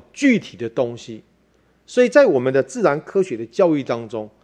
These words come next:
都教得很具体的东西，在这青少年教导他们这种法则、这种定律。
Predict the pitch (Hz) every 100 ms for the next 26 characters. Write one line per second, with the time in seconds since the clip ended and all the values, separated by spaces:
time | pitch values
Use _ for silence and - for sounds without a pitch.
0 | _ _ 254 262 302 294 220 160 127 -
1 | 285 247 120 120 135 147 143 151 185 160
2 | 156 - - 180 180 208 139 107 101 -
3 | 160 123 92 113 123 101 _ _ _ 208
4 | 160 110 95 - 120 92 90 - 95 127
5 | 147 104 92 - 185 117 131 156 -